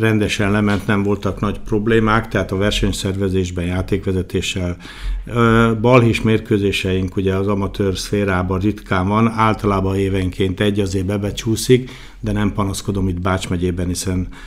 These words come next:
a többi megyében azért, ö, több, ö, fegyelmi, ö, ügy van.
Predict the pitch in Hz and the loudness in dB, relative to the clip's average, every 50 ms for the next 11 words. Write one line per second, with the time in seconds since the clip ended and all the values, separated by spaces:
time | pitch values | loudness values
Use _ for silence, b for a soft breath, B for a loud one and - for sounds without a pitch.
0 | B B B B B - - - 98 98 101 101 95 98 98 95 98 95 92 90 | B B B B B -10 -6 -4 -4 -2 0 0 0 0 0 0 0 0 0 0
1 | 92 90 92 92 90 95 92 92 95 95 98 98 101 101 98 98 98 98 98 95 | -2 -2 -2 -2 -2 -2 -2 -2 -2 -4 -4 -4 -4 -2 -2 -2 0 -2 -2 -2
2 | 95 95 95 95 95 95 92 95 95 98 - - - 101 98 92 - 90 95 101 | -2 -2 -2 -2 -2 -4 -4 -4 -6 -8 -10 -6 -4 -4 -4 -2 -4 -4 -2 -2
3 | 98 95 92 90 87 90 90 - - 98 92 101 98 98 95 98 95 95 98 98 | 0 -2 -2 -4 -6 -8 -12 -6 -6 -4 -2 -2 -2 -2 -2 -2 -2 -2 -4 -6
4 | - 110 104 98 98 95 95 95 95 98 107 113 107 110 110 104 104 101 107 113 | -6 -6 -6 -4 -4 -4 -4 -6 -6 -8 -10 -6 -4 -4 -2 -2 0 0 2 4
5 | 123 131 131 131 | 4 2 2 0